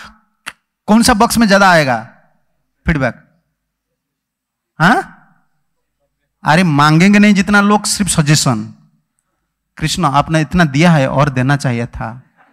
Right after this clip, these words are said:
सब सजेशन देंगे। ये अजीब का आइडिया है, ज्यादा सजेशन आएगा। और भगवान के पास यही प्रार्थना होता है। और हम लोग के पास जैसे मन मैनेजर है, भक्त है, भक्त के पास सिर्फ कंप्लेन बॉक्स,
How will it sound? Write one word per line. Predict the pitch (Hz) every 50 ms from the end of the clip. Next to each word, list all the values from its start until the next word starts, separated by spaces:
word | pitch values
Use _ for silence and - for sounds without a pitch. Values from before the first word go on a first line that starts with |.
| _ _ - - - - - - - _
सब | - - 254
सजेशन | - - 220 208 226 226 - 208 180 143 127
देंगे। | 127 123 120 113 113 -
ये | - - 202 - -
अजीब | 254 185 220 202
का | 208 247 254
आइडिया | 220 214 208 190 254 254
है, | 185 131 117 104 110 - - _ _ _ _ - 143 139 _ _ _ _ _ _ _ _ _ _ _ _ _ _ _ _ _ _ _ _ _ -
ज्यादा | 147 147 208 226 247 220 294 -
सजेशन | - - 233 190 202 180 - 175 143
आएगा। | 131 117 110 110 107 110 123 - _ _ _ _ _ _ _ _ _ _ _ _ _ _ _ _ _ _ _ _ -
और | 160 165 170 180 156 135 127
भगवान | - - - 131 117 160 175 208 240 247 247
के | 247
पास | 208 247 226 - - - - - - _ - 202
यही | 190 196 208 208
प्रार्थना | 202 190 165 139 - - 143 131
होता | 123 117 - 127
है। | -
और | - 151
हम | 147 - 170 196
लोग | 220 220 214
के | 226
पास | 196 226 220 208 - - - _ _ _ _ _ _ _ _ _ _ _ _ _ _ _ _ _ _ _ _ _ -
जैसे | 151 160 160 - 180
मन | 170 165 160
मैनेजर | 160 160 160 156 147 143 151 143 143
है, | 135 139 139 147 143 135
भक्त | 127 151 151 - - -
है, | 143
भक्त | 131 135 147 - - 175
के | 156
पास | 156 160 -
सिर्फ | - - 170 156 -
कंप्लेन | - 123 110 127 123 113 110
बॉक्स, | 104 104 - - - - -